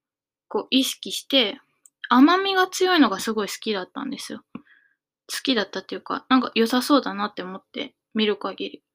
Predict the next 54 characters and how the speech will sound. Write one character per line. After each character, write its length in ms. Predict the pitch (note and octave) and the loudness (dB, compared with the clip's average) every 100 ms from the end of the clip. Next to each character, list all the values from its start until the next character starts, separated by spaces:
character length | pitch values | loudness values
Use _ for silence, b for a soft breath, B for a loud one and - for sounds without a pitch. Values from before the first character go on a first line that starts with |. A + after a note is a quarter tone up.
| _ _ _ _ _ | _ _ _ _ _
で、 120 | - - | -6 4
甘 280 | C4 D4+ | 8 8
み 160 | F4 F4+ | 8 2
の 160 | F4 F4+ | 2 0
強 320 | - F4 D#4+ | 2 4 4
い 80 | A3+ | 2
ビ 180 | A#3 | 0
ー 40 | G#3+ | 0
ル 180 | G3 G#3 | 0 0
を、 380 | A3 G3 E3+ - _ _ _ _ _ - | 0 0 -4 -10 _ _ _ _ _ -12
そ 180 | - A3+ | -2 2
れ 140 | A3+ | 4
を 280 | A3+ A3+ A3+ b b b b _ | 6 4 0 b b b b _
知 180 | - B3+ | -10 -10
っ 80 | B3+ - | -10 -4
て 360 | F4 D4+ - _ _ _ _ - | 0 2 0 _ _ _ _ 0
飲 100 | C#4 | 4
ん 40 | |
で 100 | B3 | 4
み 120 | G#3 - | 0 -8
た 120 | G3+ | -6
ら 60 | |
自 180 | G3 A3 | -4 -2
分 160 | A#3 D4 | 4 6
に 100 | D4 | 6
す 160 | - B3+ | 4 -2
ご 180 | D4 | -2
く 140 | D4 - | -2 -6
合 80 | A3 | -6
っ 80 | A3+ - | -6 -12
て 140 | G#3+ | -14
て、 480 | - A#3+ A#3 G#3 - _ b b b b - | -6 -2 -2 -2 -8 _ b b b b 0
な 120 | C#4+ | 6
の 140 | C4+ A3+ | 6 4
で 120 | G#3+ | 0
な 160 | A3+ B3+ | 2 2
ん 100 | B3+ | 0
か、 340 | G3+ F#3+ - B B B | -2 -4 -8 B B B
こ 240 | - A#3+ A3+ | -4 -4 -2
う、 60 | D#4+ | 0
う 40 | |
ま 200 | G4+ G#4 | 2 0
く 340 | - B3 G#3+ - b b b | 2 2 2 -6 b b b
活 100 | A3+ | -4
か 120 | B3+ | -2
せ 140 | C#4+ C#4 | 4 4
れ 120 | A#3 | 4
ば 260 | G3+ G3 - | 2 -2 -2
す 160 | - | -6
ご 240 | A#3 D4 C4+ | 2 6 6
い 80 | A3 | 6
便 260 | B3 B3 | 4 4
利 140 | A3 G3 | 2 -4
な 160 | F#3 | -12